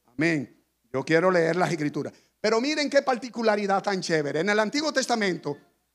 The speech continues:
eran ciertas personas que eran llenas del Espíritu Santo. Ciertas personas, ¿no verdad que sí? Que Dios escogía. Aquí hay dos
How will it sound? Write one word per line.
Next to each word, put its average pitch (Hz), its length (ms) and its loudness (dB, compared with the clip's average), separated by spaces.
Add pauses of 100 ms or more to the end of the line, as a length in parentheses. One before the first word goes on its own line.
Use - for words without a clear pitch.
(580)
eran 208 300 2
ciertas 247 520 0
personas 143 540 0
que 131 120 -6
eran 170 240 0
llenas 180 260 2
del 147 140 -2
Espíritu 151 400 -4
Santo. 120 400 -12 (720)
Ciertas 139 260 0
personas, 196 480 2
¿no 160 80 2
verdad 208 220 2
que 233 80 -2
sí? 165 200 -2
Que 139 120 -16
Dios 170 200 -2
escogía. 165 480 -4 (880)
Aquí 220 840 2
hay 233 220 8
dos 208 420 8